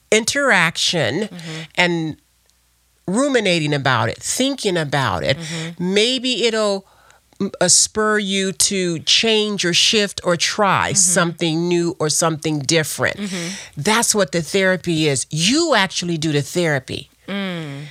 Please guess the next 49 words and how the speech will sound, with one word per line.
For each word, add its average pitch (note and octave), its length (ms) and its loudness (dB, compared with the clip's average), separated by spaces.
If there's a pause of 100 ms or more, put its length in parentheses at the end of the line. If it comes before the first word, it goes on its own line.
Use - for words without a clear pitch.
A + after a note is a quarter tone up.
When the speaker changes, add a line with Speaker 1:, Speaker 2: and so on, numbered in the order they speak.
(120)
Speaker 1:
You A#3+ 420 0
actually F3 460 0
do E3+ 340 2
the C#3+ 240 0
work. C#3 540 0
Speaker 2:
Mm-hmm. - 140 -8
Speaker 1:
That's F#3 280 2
the E3 140 -2
work. E3+ 320 0
So F3 140 0
if F3+ 100 -2
I A3+ 100 2
get C#4+ 160 -2
somebody A#3+ 320 2
who's G#3 140 -2
coming G3+ 240 -2
to F#3+ 100 -4
me F3+ 220 2
every D#3 220 -2
week, E3 360 0 (360)
I, - 160 0
I - 40 -2
got - 100 -2
a B2+ 60 -2
couple - 260 -4
people G2 260 -4
like D#2+ 280 -2
that. G2 300 0
Speaker 2:
Yeah. D#3 340 -2 (160)
Speaker 1:
And, C#3+ 340 2
uh, B2+ 300 2 (340)
it's F#3 160 2
just F#3 180 0
the F3 80 -2
same F3+ 440 2
stuff E3+ 400 0
every, D#3 320 -2 (100)
you F3+ 200 0
know, D3+ 220 0
and D3+ 120 -2
you D#3 80 -2
just, D#3 280 0
Speaker 2:
Yeah. E3+ 320 0
Speaker 1:
and, E3+ 220 -2
you F3 80 2
know, D#3+ 160 2
and D#3+ 140 0
you're E3 80 0
not, E3+ 320 4